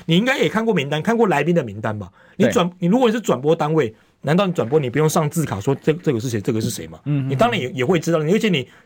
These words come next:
Speaker 1: 甚至你搞不好你高层都知道，可是你通通放行，一路开绿灯。
Speaker 2: 对。
Speaker 1: 这，这个就才最大问题嘛。
Speaker 2: 这个事情呢，我跟大家报告，因为这个网银国际它其实是二零零八年才成立啊，哦，然后呢，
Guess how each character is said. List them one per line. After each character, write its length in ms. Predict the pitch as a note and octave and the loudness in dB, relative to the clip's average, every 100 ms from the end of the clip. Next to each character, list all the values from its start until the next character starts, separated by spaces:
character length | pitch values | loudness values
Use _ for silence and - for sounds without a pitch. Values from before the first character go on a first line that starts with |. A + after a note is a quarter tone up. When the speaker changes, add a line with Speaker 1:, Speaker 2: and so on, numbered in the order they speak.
| - | -12
Speaker 1:
甚 320 | - D4 G3+ | -2 0 2
至 140 | A#3+ | 0
你 120 | E3+ D#3+ | 0 0
搞 120 | D3+ | 0
不 60 | |
好 80 | G3 | 0
你 100 | D#3+ | -2
高 180 | C#3 G3+ | -2 -4
层 120 | E3+ | -2
都 100 | D3 | -2
知 120 | D3 | 0
道， 120 | D3 A#2 | -2 0
可 140 | G3 | 0
是 80 | A#3 | 0
你 120 | C#3 - _ _ - | -2 -8 _ _ -6
通 140 | F3+ | 0
通 120 | F#3+ | 2
放 220 | F3 D3+ | 2 0
行， 160 | A#2 E2+ D#2+ | -4 -14 -6
一 80 | - | 0
路 120 | E3+ | 0
开 180 | C3+ C3+ | 2 -2
绿 160 | C3 | -2
灯。 200 | G#2 F#2+ G2+ | -4 -8 -2
Speaker 2:
对。 180 | A#2 F#2+ _ _ _ _ | -2 -2 _ _ _ _
Speaker 1:
这， 80 | G#3+ | -4
这 160 | F#3+ A3 | 0 0
个 80 | |
就 100 | F3+ | 0
才 140 | A#2 A2+ | -2 -4
最 160 | A#2+ | -2
大 140 | B2 A2 | 0 -2
问 160 | A2+ | -4
题 160 | F#2 - | -8 -16
嘛。 80 | _ _ _ _ _ _ - - - - | _ _ _ _ _ _ -20 -20 -18 -2
Speaker 2:
这 140 | D#4 | 2
个 60 | G#3+ | 2
事 180 | F3+ A3 | 2 -2
情 220 | - A2+ | -2 -2
呢， 100 | G2+ | -2
我 100 | F#2+ | -2
跟 120 | B2 | 0
大 80 | B2+ | 2
家 120 | A#2 | 2
报 180 | A2+ F#2+ | 0 -2
告， 220 | G#2 G2 | 0 2
因 60 | G#3+ | 2
为 60 | |
这 100 | B3+ | 2
个 60 | C#4 | 4
网 200 | D3+ A#2+ | 2 0
银 80 | C#3 | -2
国 140 | C#3 | -2
际 140 | D3 F3 | 0 0
它 140 | F3+ | 0
其 180 | F3 C#3+ | 0 -4
实 160 | C#3 | 0
是 60 | C#3+ | 2
二 100 | D3 | 2
零 100 | D3+ | 2
零 180 | C#3 C#3 | 0 -2
八 160 | C3+ D3 | -2 -2
年 120 | A2 | -4
才 140 | G2+ | -4
成 200 | F#2+ G2+ | -4 -6
立 180 | G2+ A2+ | -4 -6
啊， 160 | - - | -8 -10
哦， 160 | - G2+ | -8 0
然 100 | B2 | 2
后 220 | G3 E3 | 4 2
呢， 320 | C#3+ B2 B2 | 2 2 0